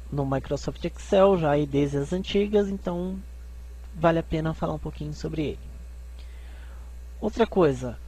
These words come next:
como que é chamado o arquivo do Excel?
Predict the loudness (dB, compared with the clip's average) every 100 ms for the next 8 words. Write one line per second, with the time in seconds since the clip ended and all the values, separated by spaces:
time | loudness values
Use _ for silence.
0 | -12 -6 6 6 6 -4 4 6 6 4
1 | 2 2 2 4 4 4 2 0 -2 -4
2 | -8 -14 -14 -14 -14 -12 -2 2 2 2
3 | 2 2 0 0 0 0 4 4 2 0
4 | 0 2 2 2 2 -2 -10 -2 -2 -2
5 | -6 0 2 2